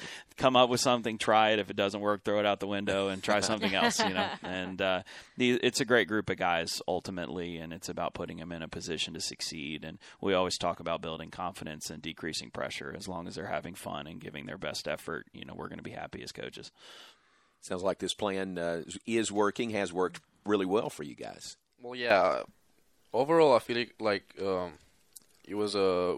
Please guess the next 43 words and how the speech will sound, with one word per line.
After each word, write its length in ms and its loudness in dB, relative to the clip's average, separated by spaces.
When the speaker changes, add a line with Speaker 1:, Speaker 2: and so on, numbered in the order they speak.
Speaker 4:
really 220 -2
bumpy 540 -2
season 560 -6
from 200 -6
Speaker 3:
Huh. 60 -2
Speaker 4:
last 300 2
year. 80 -4
Like, 160 0
last, 240 4
last, 220 0
last 220 0
season, 460 -4
it 120 0
was, 380 4
uh, 240 4
more 240 2
like 160 6
s-, 200 2
a 40 0
smooth 300 -4
ride 420 4
Speaker 3:
Yeah. 180 0
Speaker 4:
where, 300 6
like, 360 4
we 100 -4
knew 160 -2
that 180 6
everyone 420 2
was 180 -4
really 300 -2
good, 320 0
and 240 -4
we 120 -4
knew 340 -4
that 360 2
we 440 -4
had 240 4
a 120 2
chance 280 2
to 120 -4
win 140 -6
the 80 -8
na-, 120 -6